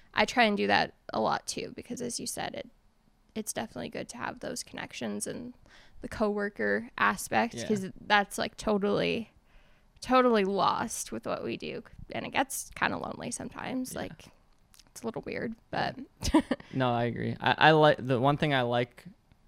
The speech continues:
Speaker 2: about you guys is 'cause, like, a lot of times when, if you do find a couple that both does YouTube or Instagram, whatever,
Speaker 1: Mm-hmm.
Speaker 2: it's that they have, like, a family channel or they have a couple
Speaker 1: Yeah.
Speaker 2: channel. But what I really think is cool about your guys' relationship is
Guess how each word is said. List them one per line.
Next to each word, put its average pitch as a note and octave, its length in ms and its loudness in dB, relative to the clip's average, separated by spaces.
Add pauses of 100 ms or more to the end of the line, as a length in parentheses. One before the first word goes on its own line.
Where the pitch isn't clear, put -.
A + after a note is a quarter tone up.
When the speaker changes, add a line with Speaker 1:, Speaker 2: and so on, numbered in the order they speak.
(180)
Speaker 2:
about B2 240 4
you B2 120 2
guys C#3 280 4
is C3 160 -4
'cause, C#3+ 160 0
like, C#3+ 140 4
a B2+ 80 2
lot E3 180 10
of E3 60 4
times D3 320 2
when, B2+ 320 0 (800)
if - 160 -6
you C3 100 4
do C3+ 220 4
find B2+ 460 4
a - 100 -2
couple B2+ 460 0
that A#2 180 -2
both A#2+ 380 -2
does A#2 580 -4
YouTube A#2 560 -4
or A2+ 80 -4
Instagram, A#2 520 -4
whatever, B2 360 -2
Speaker 1:
Mm-hmm. G#3+ 320 -4
Speaker 2:
it's - 180 -6
that A#2+ 380 -2 (380)
they B2+ 120 -2
have, B2 220 2
like, A#2 160 -2
a A#2+ 60 -4
family A#2+ 380 -8
channel A2+ 380 -8
or A2+ 60 -6
they A2+ 60 -4
have A2+ 100 -6
a A2+ 40 -12
couple A3 160 0
Speaker 1:
Yeah. - 220 0
Speaker 2:
channel. C3+ 280 -6 (240)
But C#3 80 6
what D3 100 8
I D#3 80 10
really E3+ 300 6
think D3+ 180 -4
is C3 100 -6
cool C#3+ 300 0
about B2+ 260 4
your B2 140 0
guys' C3+ 220 0
relationship C#3 560 -4
is A#2+ 500 -2